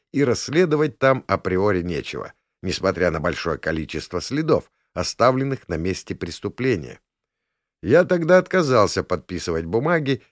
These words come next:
и потребовал вести расследование до конца, затребовав экспертизу. Сегодня результаты были получены, и не исключено, что по этой причине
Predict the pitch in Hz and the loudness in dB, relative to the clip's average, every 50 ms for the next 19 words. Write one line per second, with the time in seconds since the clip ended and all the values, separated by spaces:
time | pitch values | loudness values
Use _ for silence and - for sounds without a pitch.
0 | _ _ _ - 190 165 - 143 127 - 135 160 175 170 151 160 147 151 151 147 | _ _ _ -8 -4 2 4 4 4 4 4 4 4 6 4 4 4 4 4 4
1 | 117 110 117 110 - - - 120 113 113 95 - - 101 113 117 110 110 107 104 | 2 0 -2 -4 -4 -4 -2 0 0 0 0 0 0 2 2 2 4 2 2 2
2 | 101 98 90 82 98 87 - - 85 80 76 - - 113 104 85 - - _ _ | 0 -2 -2 -2 -4 -4 -2 -4 -4 -4 -4 -2 0 2 2 2 0 -4 _ _
3 | _ _ _ _ - 69 92 85 - - 82 101 107 120 127 127 117 135 127 - | _ _ _ _ -4 -2 0 0 0 0 0 0 2 2 2 2 2 0 -6 -6
4 | - _ _ _ _ - 113 107 - - - - 113 98 73 _ - 110 107 78 | -10 _ _ _ _ -6 -6 -6 -8 -8 -6 -6 -6 -6 -6 _ -10 -8 -8 -8
5 | - - - - _ _ _ _ _ _ _ _ _ _ _ _ _ - - 147 | -8 -12 -16 -20 _ _ _ _ _ _ _ _ _ _ _ _ _ -8 -2 2
6 | 170 196 196 143 131 117 95 85 101 98 92 78 98 92 - 92 85 76 87 80 | 4 4 6 6 4 2 2 2 0 0 0 0 0 0 0 0 -2 -2 -2 -2
7 | 80 85 - _ _ - - 87 87 110 147 165 - - 160 160 170 147 - _ | -2 -4 -6 _ _ -2 0 0 0 0 0 -2 -2 -2 -2 -2 -2 -4 -8 _
8 | _ _ _ _ _ - 113 147 160 165 160 143 - - - 143 139 - - 143 | _ _ _ _ _ -2 0 0 2 2 0 0 -2 -4 -4 -4 -4 -2 -2 -2
9 | 147 170 180 165 143 - - - 113 95 - 107 113 123 127 117 98 107 98 87 | -2 0 0 0 -2 -2 0 0 0 0 2 2 4 4 4 2 0 -2 -2 -2
10 | - 90 85 71 - - - 151 156 156 156 156 147 | -2 -4 -6 -6 -4 -4 -4 -2 -2 -2 -4 -6 -6